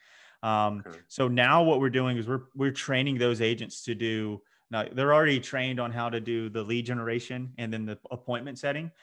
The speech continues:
Speaker 1: but also potentially having them as a sales development rep or training them to be an actual sales rep inside of your company too. And then we're also working on a s-, a handful of other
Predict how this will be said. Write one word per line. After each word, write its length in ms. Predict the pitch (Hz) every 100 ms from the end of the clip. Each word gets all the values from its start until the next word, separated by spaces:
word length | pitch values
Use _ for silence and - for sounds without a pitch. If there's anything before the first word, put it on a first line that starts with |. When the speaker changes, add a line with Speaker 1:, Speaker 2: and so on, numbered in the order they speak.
| _
Speaker 1:
but 100 | 127
also 360 | - 139 139 131
potentially 580 | 135 123 131 - 123 113
having 380 | 110 113 120 113
them 200 | 110 107
as 440 | 107 104 104 101 _ _
a 60 | 117
sales 280 | - 120 117
development 500 | 110 113 120 117 104
rep 220 | 98 92 _ _ _ -
or 400 | 117 110 110 107
training 460 | - 131 123 127 117
them 160 | 113
to 160 | - 113
be 160 | 117
an 80 | 107
actual 300 | 107 - 107
sales 340 | - 117 107 107
rep 180 | 101 -
inside 400 | 123 123 110 101
of 100 | 101
your 100 | 98
company 420 | 101 90 92 92
too. 300 | - 98 98 _ _ _ _
And 60 | 113
then 60 |
we're 100 | 131
also 240 | 135 143 131
working 280 | 120 120 107
on 100 | 104
a 20 |
s-, 340 | - - - 131
a 160 | 107 - -
handful 600 | 131 127 127 110 104 98
of 100 | - _ _ _ _ _ _ -
other 480 | 127 123 120 110